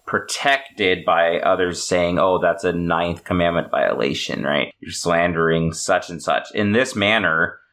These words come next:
this is a public instance, the individual went and did this action, and, uh, you, you then get, he's being met with, uh, yeah, speculations on his own motives,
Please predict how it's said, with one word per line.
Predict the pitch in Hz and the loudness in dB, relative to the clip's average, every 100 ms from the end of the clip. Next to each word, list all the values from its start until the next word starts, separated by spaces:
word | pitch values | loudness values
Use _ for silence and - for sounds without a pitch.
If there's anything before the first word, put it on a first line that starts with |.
| _ - | _ -6
this | 92 | -4
is | 82 | -4
a | 85 | -2
public | - 90 85 | -2 -2 -2
instance, | 92 98 - 80 80 - - | -2 -2 -2 -2 -2 -6 -6
the | 87 82 | -2 0
individual | 87 90 90 92 92 90 87 90 92 - | 0 0 0 0 0 2 4 4 2 0
went | 90 87 95 - - | 2 2 0 -4 0
and | 90 85 85 82 - | 2 4 2 -2 -4
did | 85 87 | -4 -4
this | 85 - - | -2 -4 -2
action, | 127 135 - 87 78 90 - _ _ _ _ - | -2 -2 -6 -6 -6 -8 -12 _ _ _ _ 0
and, | 95 92 90 90 90 | 2 4 4 2 2
uh, | 87 85 87 | 4 4 2
you, | 87 | 0
you | 92 95 95 90 | 0 2 2 2
then | 98 95 92 | 2 2 2
get, | 90 87 - - _ _ | 2 2 -2 -18 _ _
he's | 98 87 - | -8 -6 -2
being | 95 87 | 0 2
met | 87 85 | 2 2
with, | 90 80 - - - | 2 2 0 -4 0
uh, | 85 80 80 | 2 4 4
yeah, | 85 78 82 | 2 0 -2
speculations | - 98 - 87 87 95 78 | -4 -4 -2 0 0 0 0
on | 78 | 0
his | 80 | 0
own | 80 80 | 0 2
motives, | 92 101 - - - - | 2 2 0 -4 -8 -10